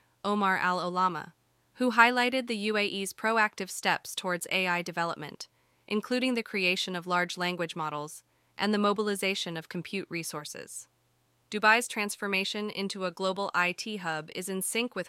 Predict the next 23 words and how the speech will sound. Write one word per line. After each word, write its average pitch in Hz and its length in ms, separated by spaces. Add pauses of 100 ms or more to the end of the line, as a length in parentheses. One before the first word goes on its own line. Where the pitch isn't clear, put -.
Huang's 208 360
discussions 170 680
on 170 160
the 165 80
pivotal 247 480
role 170 320
of 170 180
A 190 180
I 156 280
in 175 220
economies 202 680
during 165 260
his 170 160
global 170 320
tour, - 480 (400)
which 214 200
includes 240 500
meetings 226 460
with 240 160
leaders 170 380
from 170 200
various 156 400
countries. - 640